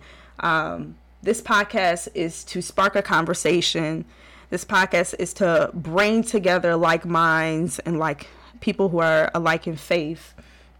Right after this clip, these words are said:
Um, and then we can start to dream and envision what comes out of that.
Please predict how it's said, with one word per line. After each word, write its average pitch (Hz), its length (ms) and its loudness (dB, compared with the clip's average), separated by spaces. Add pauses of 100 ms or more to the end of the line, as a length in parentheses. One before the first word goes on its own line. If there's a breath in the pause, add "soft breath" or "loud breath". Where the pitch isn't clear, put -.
(120)
Um, 156 540 -2 (300)
and 196 140 -2
then 196 180 2
we 214 140 0
can 247 160 0
start 208 300 2
to - 240 -4
dream 190 480 0
and 175 160 -2
envision 165 720 -2
what 175 160 0
comes 175 400 -2
out 147 220 -2
of - 80 -12
that. - 320 -8